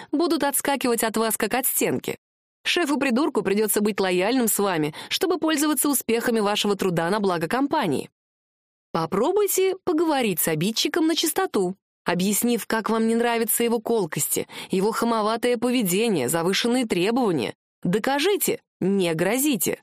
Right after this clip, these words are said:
что у его поведения есть негативные последствия. Всегда есть надежда, что совесть у мудака всё же может проснуться. Вышестоящему мудаку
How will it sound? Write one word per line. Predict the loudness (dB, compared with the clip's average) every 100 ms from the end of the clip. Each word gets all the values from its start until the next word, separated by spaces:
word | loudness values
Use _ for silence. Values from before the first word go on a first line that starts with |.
| -12 -12 -10
что | -6 -2 0 2 0 0
у | 0
его | 0 0 0
поведения | 0 0 2 2 2 2 -2 -6 -6
есть | -2 0 0 -4 -4
негативные | -2 0 0 0 0 0 0 0
последствия. | -2 0 0 0 -2 -2 -6 -8 _ _ _ _
Всегда | -4 0 2 2
есть | 2 2
надежда, | 2 2 2 0 0
что | 0 0
совесть | 2 2 2 2
у |
мудака | 2 0 -2 -2 -2 -2 -10 -10
всё | -2 0 2
же | 2
может | 2 0 0
проснуться. | -2 0 0 -2 -2 -4 -6 _ _ _ _ _ _ _ _
Вышестоящему | -2 0 0 0 0 0 2 2 2 2 2
мудаку | 2 0 -2 -4 -4